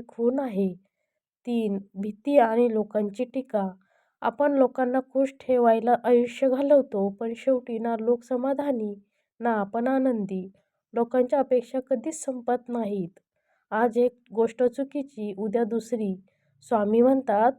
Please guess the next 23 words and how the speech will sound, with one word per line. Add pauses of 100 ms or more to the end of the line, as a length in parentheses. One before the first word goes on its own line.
(100)
"जो
स्वतःला
विसरतो, (160)
तो
जग
जिंकूनही
हरतो." (1400)
भाग (200)
चार,
स्वामींवर
विश्वास (100)
ठेवून
निर्णय
घेणे. (800)
निर्णय
घेताना
काही
लोकांची, (140)
लोकांची
नाही,
स्वामींची
आठवण
ठेवा.